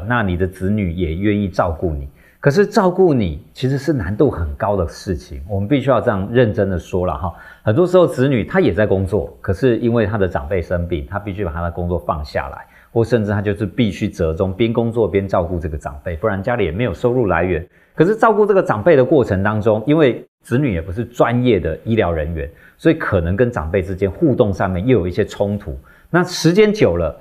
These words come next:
大家更熟悉了，那个冲突又更多。所以在这种状况下面，就变成说，哎，可能我是好心的用我的爱，我的这个亲情在照顾你这个长辈，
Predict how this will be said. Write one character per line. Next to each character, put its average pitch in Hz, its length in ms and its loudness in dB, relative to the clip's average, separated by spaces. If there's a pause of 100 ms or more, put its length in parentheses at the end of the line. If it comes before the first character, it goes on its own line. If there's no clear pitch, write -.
(160)
大 156 80 0
家 147 120 0
更 170 220 4
熟 98 240 0
悉 110 280 -2
了， 90 100 2
那 113 160 -4
个 110 100 2
冲 117 240 -4
突 98 140 -2
又 95 100 2 (140)
更 101 220 4
多。 71 280 -4 (280)
所 220 160 4
以 226 40 2
在 233 140 4
这 196 140 4
种 113 160 0
状 156 160 4
况 151 180 0
下 139 140 2
面， 135 140 2
就 139 100 4
变 135 180 4
成 110 160 0
说， 117 280 2 (260)
哎， 107 200 -2 (140)
可 - 160 -4
能 90 240 0
我 85 100 -2
是 110 240 0
好 87 300 -2
心 117 260 -2
的 107 140 4
用 113 220 2
我 80 100 -2
的 80 120 -4
爱， 85 380 0
我 78 80 -8
的 87 140 -6
这 - 140 -8
个 101 80 0
亲 107 260 -8
情 82 220 -6
在 131 120 0
照 107 220 -2
顾 104 140 -2
你 82 100 -4
这 76 80 -4
个 95 100 0
长 71 240 -8
辈， 80 160 -6